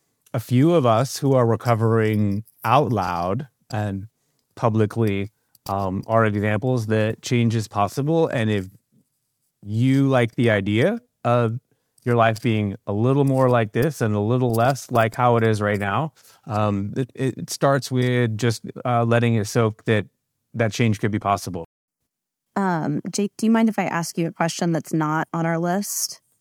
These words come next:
Speaker 1: That'd be
Speaker 2: It's, it's really wonderful to hear you,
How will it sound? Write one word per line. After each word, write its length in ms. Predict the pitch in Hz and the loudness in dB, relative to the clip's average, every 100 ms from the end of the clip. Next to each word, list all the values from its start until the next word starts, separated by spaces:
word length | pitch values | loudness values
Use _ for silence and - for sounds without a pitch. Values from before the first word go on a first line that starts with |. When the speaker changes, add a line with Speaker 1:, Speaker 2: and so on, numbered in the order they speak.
| - | -4
Speaker 1:
That'd 200 | 110 104 | -2 0
be 80 | 107 _ _ _ _ _ _ - | -2 _ _ _ _ _ _ -6
Speaker 2:
It's, 540 | 202 190 - - - - | -4 -4 -6 -8 -10 -6
it's 180 | 202 - | -6 -2
really 280 | 202 247 262 | 0 2 2
wonderful 680 | 196 175 170 160 160 147 147 | 2 2 2 0 -2 -2 -2
to 280 | - 170 156 | -2 -2 -2
hear 420 | - - 160 160 | -4 -2 0 2
you, 800 | 160 151 151 151 156 156 156 | 0 0 0 0 -2 -2 -2